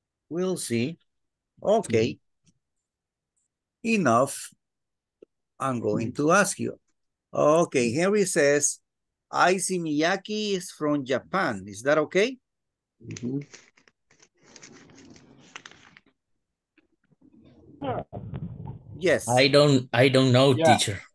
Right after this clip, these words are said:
Speaker 1: Okay.
Speaker 4: Yeah.
Speaker 1: But that's right. Issey Miyake is a designer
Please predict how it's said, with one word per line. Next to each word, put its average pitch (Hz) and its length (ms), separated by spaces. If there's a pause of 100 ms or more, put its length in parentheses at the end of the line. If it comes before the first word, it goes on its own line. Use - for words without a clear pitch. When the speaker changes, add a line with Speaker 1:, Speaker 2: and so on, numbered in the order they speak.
(140)
Speaker 1:
Okay. 127 460
Speaker 4:
Yeah. 165 220 (680)
Speaker 1:
But 131 260
that's 180 300
right. 139 380
Issey 180 640
Miyake 185 800 (420)
is 156 340
a 147 100
designer 175 800